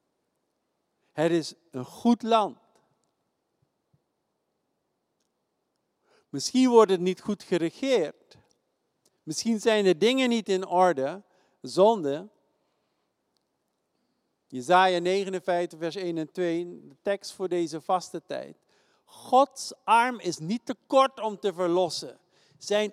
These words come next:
oor is niet verstopt dat hij niet hoort. Maar het zijn uw zonden die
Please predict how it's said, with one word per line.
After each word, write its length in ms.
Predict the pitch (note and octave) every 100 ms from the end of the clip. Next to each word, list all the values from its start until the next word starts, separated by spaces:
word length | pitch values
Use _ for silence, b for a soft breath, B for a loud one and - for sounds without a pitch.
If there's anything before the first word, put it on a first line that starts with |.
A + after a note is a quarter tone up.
| - -
oor 500 | C4+ D4 D4+ D4 A#3
is 160 | G#3+ F#3+
niet 220 | B3 -
verstopt 540 | B3+ - - B3+ G#3
dat 140 | A3 G3+
hij 200 | G3 F#3+
niet 240 | F#3+ F3
hoort. 400 | E3+ F#3 C#3+ A#2+
Maar 520 | D3 F3 A3 B3+ B3
het 220 | G#3+ G#3
zijn 360 | - A3+ A3 A3
uw 300 | A3 C4 C#4
zonden 600 | G3 B3 B3+ B3+ B3 A#3+
die 260 | G#3+ A3+